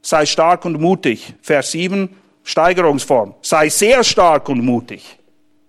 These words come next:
Dass du darauf achtest, zu tun nach dem ganzen Gesetz, das dein Knecht Mose dir geboten hat, welche weder zur Rechten noch zur Linken davon ab,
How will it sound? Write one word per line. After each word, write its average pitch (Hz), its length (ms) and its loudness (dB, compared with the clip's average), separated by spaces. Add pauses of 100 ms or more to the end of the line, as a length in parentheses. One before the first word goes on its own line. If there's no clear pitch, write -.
(1400)
Dass 175 160 0
du 185 80 4
darauf 175 380 2
achtest, 190 460 -2
zu 151 80 -4
tun 208 360 0
nach 156 160 0
dem 147 200 -2
ganzen 190 420 0
Gesetz, 147 500 0
das 139 180 0
dein 143 180 0
Knecht 147 300 -2
Mose 147 260 0
dir 135 160 -2
geboten 127 480 -2
hat, 123 200 0
welche 135 340 -2
weder 165 260 -2
zur 143 180 0
Rechten 196 400 -2
noch 147 160 -2
zur - 160 -2
Linken 196 340 -2
davon 147 360 -2
ab, 196 420 -2